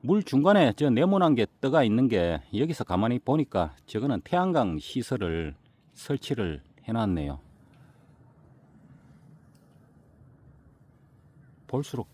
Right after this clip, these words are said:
참 비경입니다. 한쪽에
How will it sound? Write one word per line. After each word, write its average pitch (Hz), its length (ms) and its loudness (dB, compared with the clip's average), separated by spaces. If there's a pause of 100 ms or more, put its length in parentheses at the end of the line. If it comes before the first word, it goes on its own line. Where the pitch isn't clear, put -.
참 - 200 -14 (120)
비경입니다. 120 640 -2 (4000)
한쪽에 123 380 -2